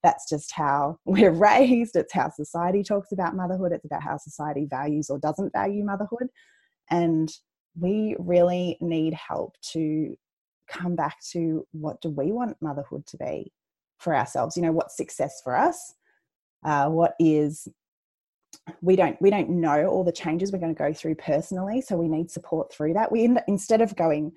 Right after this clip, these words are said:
"This is a growth opportunity for us," most of us go, "Oh my gosh, I'm failing. What's wrong with me?"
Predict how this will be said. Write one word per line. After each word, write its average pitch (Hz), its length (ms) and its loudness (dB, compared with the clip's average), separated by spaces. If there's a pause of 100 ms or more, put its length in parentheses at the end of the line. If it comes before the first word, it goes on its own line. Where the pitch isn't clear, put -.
(320)
"This 156 160 -4
is 160 80 -2
a 170 60 2
growth 151 320 2
opportunity - 540 -6
for - 200 -6
us," - 180 -6
most 185 320 0
of 156 60 -6
us 143 180 -2
go, 156 200 -4
"Oh 175 120 2
my 170 180 -2
gosh, - 220 -6
I'm 151 160 -2
failing. 160 540 -4
What's - 240 -8
wrong 160 300 -4
with 208 200 -6
me?" - 320 -6